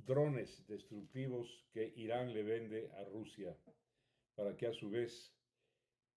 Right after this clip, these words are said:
ensangriente y masacre a la población de Ucrania. No se trata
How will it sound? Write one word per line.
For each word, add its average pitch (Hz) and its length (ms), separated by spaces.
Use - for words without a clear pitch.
ensangriente 104 1040
y 107 100
masacre 104 640
a 101 80
la 92 140
población 92 500
de 87 80
Ucrania. 82 420
No 107 240
se 104 160
trata 113 600